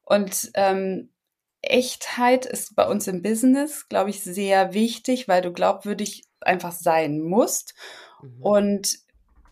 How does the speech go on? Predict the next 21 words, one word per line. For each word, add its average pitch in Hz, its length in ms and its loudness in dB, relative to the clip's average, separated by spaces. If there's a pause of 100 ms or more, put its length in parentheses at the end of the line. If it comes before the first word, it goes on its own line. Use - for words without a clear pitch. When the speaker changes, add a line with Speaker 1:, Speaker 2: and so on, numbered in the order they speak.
(200)
Speaker 1:
ich 220 200 0
versuche, 220 960 6
meine 190 340 4
Person 185 480 2
sehr 151 220 2
stark - 640 0
in 160 360 -2
das 160 460 4
einzubringen, 165 800 2
was 160 180 2
ich 160 160 -6
mache. 208 580 2
Und 180 340 0
ich - 140 -16
glaube, 180 200 2
das 175 160 -2
funktioniert. 180 680 -4
Ich - 120 -20
glaube, 180 320 -2
das 165 240 -2
ist - 340 -10